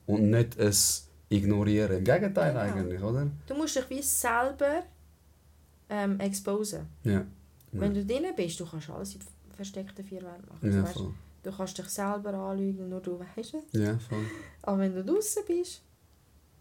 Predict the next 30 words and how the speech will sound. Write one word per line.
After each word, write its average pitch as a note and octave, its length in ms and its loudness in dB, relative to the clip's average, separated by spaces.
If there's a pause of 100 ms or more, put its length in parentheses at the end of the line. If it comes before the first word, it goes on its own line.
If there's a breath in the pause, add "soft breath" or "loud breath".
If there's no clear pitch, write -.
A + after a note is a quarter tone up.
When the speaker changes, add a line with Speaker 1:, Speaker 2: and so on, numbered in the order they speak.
(720)
Speaker 1:
Ja. A2 80 -2 (360)
Speaker 2:
es - 80 -18
hat E3+ 160 -12
immer G#3+ 280 -6
jemand, G3+ 300 -12
der - 600 -14
draussen F#3 640 -10
ist. F#3+ 140 -14
Oder D#2 220 -10 (800 soft breath)
du F#3 80 -14
bist G3+ 240 -2
nicht B3 200 -2
in G#3+ 80 -10
deinem, G#3 340 -4 (380)
in G3 140 -4
deinem G3 160 6
Reich, G3 320 2
wo F3+ 120 -6
du F3+ 160 -6
da F#3 200 -4
machen F3+ 280 -8
kannst, F3 260 -10
wo F3 80 -8
du E3 140 -6
schon E3 140 -6
selbst E3 340 -10
Speaker 1:
Voll, C3+ 180 10
Speaker 2:
bist. A2 120 0
Speaker 1:
voll. G#2+ 220 4 (200)
Speaker 2:
Ja, G#3+ 260 -4